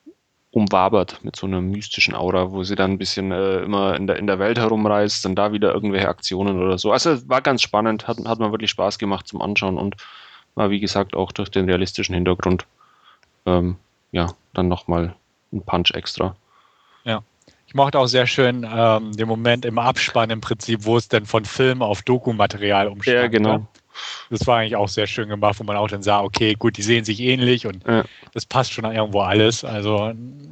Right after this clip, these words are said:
Speaker 2: fand ich einen netten Abschluss damals. Also, wie gesagt, ich mochte den Film auch. Mir hat er halt noch nicht so ganz zu, ja, nicht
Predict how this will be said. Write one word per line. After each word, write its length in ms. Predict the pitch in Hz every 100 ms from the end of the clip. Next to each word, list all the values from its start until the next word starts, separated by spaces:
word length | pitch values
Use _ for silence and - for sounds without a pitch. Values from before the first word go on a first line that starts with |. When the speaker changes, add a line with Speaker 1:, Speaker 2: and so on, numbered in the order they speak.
| 160 147
Speaker 2:
fand 260 | - 139
ich 380 | 127 113 - -
einen 200 | 139 139
netten 240 | 127 123 107
Abschluss 420 | 95 - 92 87
damals. 320 | 90 92 95
Also, 180 | 147 160
wie 60 | 165
gesagt, 220 | 143 120
ich 60 |
mochte 220 | 120 151 156
den 120 | 131
Film 180 | 143 127
auch. 280 | 151 160 131
Mir 180 | 127
hat 80 | 120
er 140 | 127 120 - - - - -
halt 200 | 135 135
noch 120 | 143
nicht 120 | 135
so 80 | -
ganz 260 | 131 147 165
zu, 140 | 185 156 - - - - 123 120 131 127
ja, 180 | 127 131
nicht 220 | 139 -